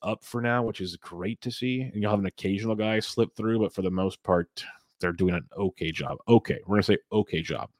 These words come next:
at pricing. All right, let's talk pitchers, recapping real quick here. If you're gonna pay up, Pablo's okay. I think Martin Perez at eighty-nine is very intriguing. Otherwise, I'll take my Gio chances at eighty-three. Jomo is a cash and tournament play at eight K.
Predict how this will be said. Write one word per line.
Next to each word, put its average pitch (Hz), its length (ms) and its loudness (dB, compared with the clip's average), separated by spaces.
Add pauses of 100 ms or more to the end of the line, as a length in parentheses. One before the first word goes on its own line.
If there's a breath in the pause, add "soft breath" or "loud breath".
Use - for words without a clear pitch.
(120)
at - 160 -8
pricing. - 320 -8 (760 loud breath)
All 95 120 8
right, 98 120 10
let's 95 120 4
talk - 280 6
pitchers, 98 340 4
recapping 92 560 4
real 90 120 2
quick - 300 -2
here. 90 160 2
If 87 120 0
you're 95 40 0
gonna 113 120 4
pay 127 140 10
up, 110 100 6 (160)
Pablo's 117 380 6
okay. 107 200 2
I 104 60 4
think 120 120 2
Martin 110 300 2
Perez 101 260 6
at 117 60 10
eighty-nine 120 300 8
is 110 80 0
very 113 160 4
intriguing. 120 440 2 (460 loud breath)
Otherwise, 110 440 10
I'll 92 120 0
take 92 220 0
my 87 80 -4
Gio 107 340 4
chances 120 380 2
at 117 60 4
eighty-three. 104 500 4 (420 soft breath)
Jomo 110 260 8
is 104 60 6
a 104 60 0
cash 104 320 6
and 98 120 0
tournament 98 320 2
play 101 120 6
at 95 80 6
eight 95 120 0
K. 92 360 2